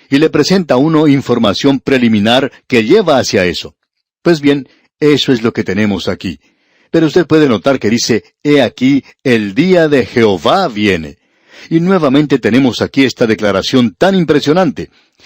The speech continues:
Pero vamos a ver que en estos primeros tres versículos de este capítulo tenemos lo que se llama el último sitio de Jerusalén. Eso es aquello que tenemos ante nosotros. Y luego tenemos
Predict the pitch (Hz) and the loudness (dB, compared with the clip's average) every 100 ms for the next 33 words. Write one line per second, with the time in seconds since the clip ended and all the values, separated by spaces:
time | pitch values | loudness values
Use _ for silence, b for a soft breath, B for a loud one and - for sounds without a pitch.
0 | b - 160 170 170 - 110 131 - 98 | b -2 2 2 0 0 0 0 -2 -2
1 | 120 - 123 104 98 120 107 - 139 107 | 0 -2 -4 -2 -2 0 -2 0 0 0
2 | 98 - 160 143 101 85 87 87 92 90 | -2 -2 -4 0 -2 -2 -6 -6 -8 -4
3 | - 135 139 120 B B B - 156 185 | -4 -2 2 0 B B B -2 0 2
4 | 180 147 143 131 110 95 127 135 123 b | 2 0 0 0 -2 -2 0 0 -2 b
5 | - 131 113 202 214 165 160 127 101 170 | -2 0 2 2 0 0 0 0 0 0
6 | 180 131 117 104 85 104 95 104 92 80 | -2 0 2 2 0 -4 -2 -2 -2 -4
7 | 67 _ _ B B 156 139 143 123 - | -10 _ _ B B -2 0 0 -2 -2
8 | 147 135 123 113 123 208 160 120 101 92 | 0 0 0 0 2 2 0 -2 -2 -4
9 | 92 92 80 73 - _ _ _ _ B | -4 -6 -8 -16 -20 _ _ _ _ B
10 | B B 180 202 233 190 165 185 175 | B B 0 2 2 0 0 2 0